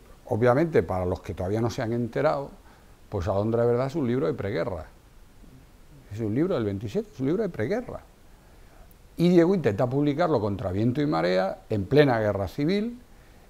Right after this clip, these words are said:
y acude a amigos, eh, y uno de ellos es Pérez Clotet, que está editando Isla en, en Cádiz, y le dice, "a ver, hazme gestiones, a ver si <laughs> puedo editar a Alondra de Verdad,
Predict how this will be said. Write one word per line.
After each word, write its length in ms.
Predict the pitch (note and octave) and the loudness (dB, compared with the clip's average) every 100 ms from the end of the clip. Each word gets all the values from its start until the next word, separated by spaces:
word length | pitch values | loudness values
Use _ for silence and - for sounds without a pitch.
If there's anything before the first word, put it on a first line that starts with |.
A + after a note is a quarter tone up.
| - | -2
y 160 | D3 E3 | 2 4
acude 400 | B2 C#3+ C3+ G#2+ | 4 4 6 6
a 40 | |
amigos, 520 | C#3+ G3+ F3+ G#3 A3+ - - - - - | 4 2 2 -2 -4 -14 -20 -20 -16 -6
eh, 580 | A2+ A2 A2 G#2+ - - | -4 -2 -4 -6 -8 -4
y 300 | D3 F#3+ - C3 | -2 -2 -4 0
uno 200 | C3 D3+ | 4 6
de 100 | F3+ | 6
ellos 340 | F#3 G#3 - | 4 0 2
es 280 | C3 D#3+ - - - F#2+ - | 0 0 -4 -16 -14 -10 2
Pérez 260 | A#2+ B2+ | 4 4
Clotet, 440 | - E3 D#3+ G#3+ G#3 - - - - - - - | 2 2 6 4 2 -6 -20 -20 -20 -20 -20 -2
que 100 | G#2+ | 0
está 300 | - B2 A#2 | 2 4 6
editando 420 | A2 A#2+ B2+ C#3 | 4 4 4 4
Isla 480 | F#3+ - F3+ - - - - - - | 4 2 -2 -2 -6 -20 -20 -18 -10
en, 280 | G#2+ A2+ C3+ | -8 -8 -8
en 140 | C#3+ | -4
Cádiz, 420 | C#3 F#3+ G#2 A2 - | 0 2 0 -4 -8
y 80 | B2+ | -4
le 80 | A#2 | 0
dice, 300 | B2+ C3 - | 0 -2 -2
"a 80 | G#2 | 0
ver, 220 | C#3 - - | 0 -2 -6
hazme 260 | B2+ C#3 | -2 -2
gestiones, 540 | - C3+ - D#3+ D#3+ E3+ - - - | -4 -6 -4 -2 -4 -8 -14 -20 -4
a 100 | A2+ | 0
ver 100 | B2 | 0
si 140 | - | 0
<laughs> 180 | - - | -2 0
puedo 180 | D#3+ C3+ | 2 4
editar 460 | C3+ C3+ B2 B2 D#3 - - - | 4 4 4 2 2 -16 -20 -2
a 100 | G#2+ | 2
Alondra 380 | A#2 B2+ B2+ A#2+ | 4 6 8 8
de 60 | A#2 | 8
Verdad, 380 | G#2 G#2 B2 | 6 4 2